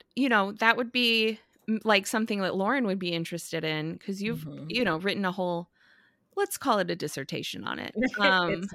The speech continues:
Speaker 2: not a dissertation. It's nowhere
Speaker 1: I
Speaker 2: near
Speaker 1: feel like it
Speaker 2: a
Speaker 1: could be.
Speaker 2: dissertation. <laughs>
Speaker 1: Lauren has her P H D.
Speaker 2: You know, I'm a person of very few words. So can you imagine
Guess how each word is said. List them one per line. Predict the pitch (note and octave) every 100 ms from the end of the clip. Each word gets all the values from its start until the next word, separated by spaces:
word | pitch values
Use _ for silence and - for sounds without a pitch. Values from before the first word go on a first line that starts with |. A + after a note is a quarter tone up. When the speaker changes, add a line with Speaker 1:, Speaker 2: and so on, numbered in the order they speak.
| D3
Speaker 2:
not | C3 -
a | C#3+
dissertation. | C3 C3 C3 B2 A#2+ A2+ - B2
It's | - D#3 -
nowhere | C#3+ C#4
Speaker 1:
I | D4+ F4
Speaker 2:
near | D#4+ D#4+ D4 C4 B3
Speaker 1:
feel |
like | A3+ A3 A3 G#3+
it | G#3+ G3+ -
Speaker 2:
a |
Speaker 1:
could | F3+ C#3
be. | G2
Speaker 2:
dissertation. | - - - - - - - -
<laughs> | _ _
Speaker 1:
Lauren | A3+ A3+ A#3+ D4
has | D#4 C4+ -
her | B3+
P | - G3 F3+
H | F#3 - -
D. | B1+ - G#3 - _ -
Speaker 2:
You | F#3+ G3+
know, | G#3 G3+ - _ _ _ -
I'm | F#3 A#3+ A#3+
a | G3 D3+ C#3+ _ _ -
person | E3+ D#3+ - D#3 C#3+ - -
of | D3+ D3 - -
very | D#3+ E3 D#3+ D3+
few | D3+ C#3+
words. | B2 A#2+ G2 - - -
So | - - F#3+ E3 D#3 -
can | A#3+
you | F#3+ A3+
imagine | A3+ G3 D#3 E3+ - D#3+